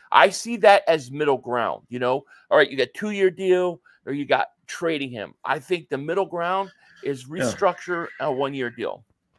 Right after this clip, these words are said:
Speaker 2: I think the longer that it's quiet, the better it is for us. I think after Sweat got restructured, we would have heard, like, maybe a goodbye from Reddick or a,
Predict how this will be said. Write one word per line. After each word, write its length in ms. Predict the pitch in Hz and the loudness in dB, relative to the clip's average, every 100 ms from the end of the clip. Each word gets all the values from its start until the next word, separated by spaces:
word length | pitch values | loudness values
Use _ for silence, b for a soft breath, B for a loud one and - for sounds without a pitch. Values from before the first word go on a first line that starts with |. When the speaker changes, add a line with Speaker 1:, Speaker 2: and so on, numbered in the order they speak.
| _ _ _ - | _ _ _ 6
Speaker 2:
I 140 | 185 | 6
think 260 | 220 226 190 | 4 0 4
the 100 | 170 | 6
longer 500 | 139 160 180 160 156 | 8 6 6 2 2
that 180 | 131 | 2
it's 160 | 117 95 | 2 -4
quiet, 560 | - 123 117 131 143 143 | -2 4 6 6 4 2
the 100 | 104 | 0
better 300 | 113 117 113 | 2 2 2
it 80 | |
is 160 | 110 110 | -2 -4
for 240 | - 101 | -4 0
us. 320 | 101 131 127 - | 2 2 0 2
I 140 | 123 | 2
think 240 | 135 160 131 | 2 0 2
after 300 | 127 131 117 | 2 2 -8
Sweat 340 | - 135 - | 0 0 2
got 180 | 117 95 | 0 -2
restructured, 600 | 113 - - 160 156 117 | -8 -8 0 0 0 -8
we 100 | 117 | -6
would 160 | 123 | -4
have 140 | 123 135 | -4 -4
heard, 260 | 135 127 | -4 -2
like, 240 | 113 110 110 | -2 -4 -4
maybe 240 | 113 101 | -8 -6
a 40 | 95 | -6
goodbye 460 | 101 82 104 107 | -8 -2 2 2
from 260 | 101 107 101 | 0 -6 -4
Reddick 360 | 101 101 98 | -2 -2 -4
or 220 | 92 92 92 | -8 -6 -4
a, 360 | 92 90 85 | -4 -8 -12